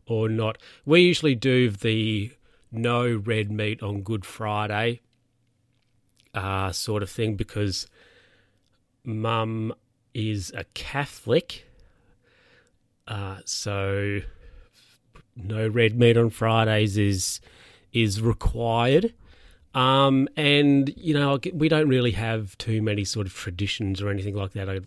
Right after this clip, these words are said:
I would say, in, in our family. But, uh, that's one we, we, uh, uh, abide by is probably not really the word I'm after, but that's one we,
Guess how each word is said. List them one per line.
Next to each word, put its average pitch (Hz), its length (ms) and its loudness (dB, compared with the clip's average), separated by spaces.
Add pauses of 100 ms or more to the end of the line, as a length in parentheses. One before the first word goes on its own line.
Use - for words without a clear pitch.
I 104 60 -8
would 95 160 -6
say, 104 280 -8
in, 95 140 -6 (420)
in 104 140 -6
our 95 140 -2
family. 98 500 -4
But, - 320 -10
uh, 104 120 -4 (360)
that's - 260 2
one 117 280 2
we, 104 480 0 (1300)
we, 101 580 0
uh, 95 460 -4 (920)
uh, 101 240 -8
abide 107 520 -2
by 104 220 0
is 92 80 -2
probably 107 260 -6
not 101 120 -6
really 98 180 -4
the 95 100 -8
word 104 360 0
I'm 101 140 0
after, 101 260 -2
but 120 120 -8
that's 143 240 -2
one 127 300 -2
we, 110 500 -2